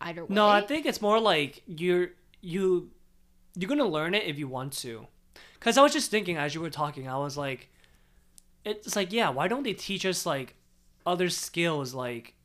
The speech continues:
Speaker 2: how to present yourself during an interview, like, what to say during an interview?
Speaker 1: Yeah.
Speaker 2: And ex-, like, those type of things. Why don't they teach you these, like, these things? And I think it's because it's like,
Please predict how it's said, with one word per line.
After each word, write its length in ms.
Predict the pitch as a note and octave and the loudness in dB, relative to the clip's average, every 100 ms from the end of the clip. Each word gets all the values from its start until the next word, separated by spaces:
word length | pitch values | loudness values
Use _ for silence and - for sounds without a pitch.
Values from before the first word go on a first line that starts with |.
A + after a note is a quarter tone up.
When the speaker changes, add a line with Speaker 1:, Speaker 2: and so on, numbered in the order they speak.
| _ _ _ _ _ - | _ _ _ _ _ -6
Speaker 2:
how 320 | - G3+ G#3 | 4 8 8
to 640 | G3+ - G3+ F3+ E3+ D#3+ - | 4 -2 0 0 0 -4 -8
present 420 | - F3 E3+ G3+ | -6 0 2 2
yourself 760 | F3+ D3+ - C3+ B2 B2 - - _ - | 0 -4 -4 -4 -6 -12 -20 -20 _ -2
during 200 | F#3 F3 | 0 0
an 60 | E3 | -4
interview, 400 | F3 E3 C#3 C3 | -6 -6 -8 -8
like, 140 | B2 | -4
what 160 | E3+ G#3+ | -2 0
to 80 | G3 | 2
say 220 | G#3 G3 | 2 2
during 240 | F#3 D#3+ | 2 -2
an 80 | D3 | -4
interview? 500 | E3+ E3+ C#3 B2 A2 - | -4 -4 -6 -10 -12 -14
Speaker 1:
Yeah. 240 | G#3 G3 D3 E3 E3+ | -10 -10 -10 -12 -8
Speaker 2:
And 100 | D3+ | -6
ex-, 200 | - F3 | -4 -4
like, 180 | D3+ | 0
those 240 | G#3 A#3 C#4 | 4 6 4
type 180 | G3+ D3 | -2 -4
of 100 | - | -8
things. 260 | B2 A#2 | -8 -4
Why 160 | E3 A3 | -2 0
don't 180 | C#4+ B3+ | 0 -2
they 100 | G3+ | -4
teach 320 | - C#4 - | -4 -4 -2
you 80 | E3+ | -2
these, 280 | D3 C#3 | -4 -6
like, 180 | C#3+ B2+ B2+ - | -6 -8 -12 -14
these 240 | D#3 D3+ | -8 -8
things? 380 | - C3+ A#2 A#2+ - - - | -8 -10 -12 -14 -18 -20 -10
And 100 | F3 | -4
I 40 | F#3+ | -2
think 180 | C4+ C4+ | 0 0
it's 80 | |
because 400 | F#3 - G3 F3 | -2 -4 -2 -2
it's 180 | E3+ - | -2 -2
like, 360 | G3 F3+ D#3+ | 0 0 -2